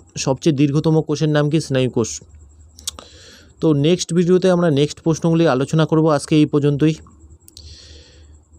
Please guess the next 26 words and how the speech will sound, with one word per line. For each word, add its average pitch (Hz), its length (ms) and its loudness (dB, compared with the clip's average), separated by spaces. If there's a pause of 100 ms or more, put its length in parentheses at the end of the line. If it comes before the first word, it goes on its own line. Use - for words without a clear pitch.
(340)
তো 143 460 4
তোমাদের 151 420 0
যদি 151 180 2
ভিডিওটি 151 460 2
ভালো 131 240 0
লাগে 151 260 2
তাহলে 139 240 0
অবশ্যই 139 420 0
লাইক, 131 240 0
শেয়ার 143 320 0
এবং 135 280 -2
কমেন্ট 139 280 -2
করবে। 147 280 0 (220)
আর 120 200 -2
চ্যানেলে 143 380 0
নতুন 139 260 -2
হলে 139 140 0
চ্যানেলটি 127 320 -2
সাবস্ক্রাইব 127 380 -4 (100)
করবে। 135 240 2 (680)
আর 123 180 -4
আমাদের 156 360 0
এই 175 160 2 (180)
নোটগুলি, 147 460 2 (120)
আমাদের 143 380 -2
যে 156 280 2